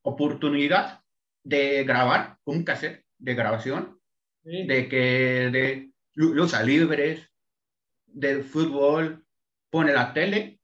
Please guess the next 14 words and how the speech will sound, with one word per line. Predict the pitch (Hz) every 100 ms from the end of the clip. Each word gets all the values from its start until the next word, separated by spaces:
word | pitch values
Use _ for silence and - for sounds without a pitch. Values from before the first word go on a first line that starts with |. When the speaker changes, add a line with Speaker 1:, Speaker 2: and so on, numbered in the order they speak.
| -
Speaker 1:
ah, | 185 170 - _ _
pongo, | 170 233 214 214
puedo | 180 196
poner | 196 185
el |
partido | 143 - 170 190
de | 175 135
cual-, | 135 127 - -
cualquier | 131 127 190
partido, | 143 127 139 120 - _ _
del | 135
Mesa | 135 170 185
de |
Toros | 165 180 208 214 -